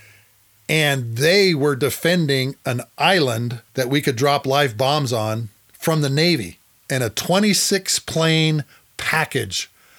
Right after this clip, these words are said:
off of the carrier deck came down, fought with our F fifteens, dropped bombs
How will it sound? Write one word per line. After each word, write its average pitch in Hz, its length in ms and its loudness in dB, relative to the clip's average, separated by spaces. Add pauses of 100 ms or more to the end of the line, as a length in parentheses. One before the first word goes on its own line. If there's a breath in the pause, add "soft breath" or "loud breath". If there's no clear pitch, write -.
(240 soft breath)
off 139 200 0
of 131 100 -2
the 123 100 -2
carrier 156 400 0
deck 120 320 -4
came 156 320 0
down, 123 480 0 (880 soft breath)
fought 185 420 0
with 185 140 2
our 160 160 4
F 156 140 2
fifteens, 135 640 -2 (240 soft breath)
dropped 151 440 0
bombs 151 560 2